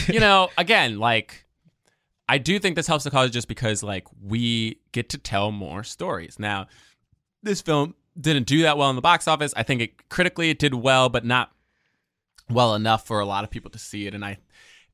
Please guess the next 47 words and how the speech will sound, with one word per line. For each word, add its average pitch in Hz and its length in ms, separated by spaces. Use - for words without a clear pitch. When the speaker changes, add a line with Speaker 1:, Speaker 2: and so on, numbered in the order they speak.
Speaker 2:
and, 95 320
uh, 92 280
it 95 240
didn't 104 180
get 98 100
awards 92 320
buds. 87 540
Uh, 82 360
it 95 80
didn't 110 220
really, 98 420
like, 92 340
get, - 240
get 90 160
awards, 90 640
uh, 90 80
nominations 90 540
and - 80
things 95 160
like 82 160
that. 85 280
I 101 80
think 123 160
this, 104 120
these 104 140
people 104 260
will 95 80
have 92 160
another 85 220
crack 95 320
at 120 260
it, 139 280
uh, 98 40
at 95 160
least 98 180
another 90 240
acting 101 340
job, 120 240
maybe 101 160
not 92 160
a 82 40
leading 101 380
role, 120 200
Speaker 1:
For 131 60
sure, 90 140
for - 120
sure. 92 220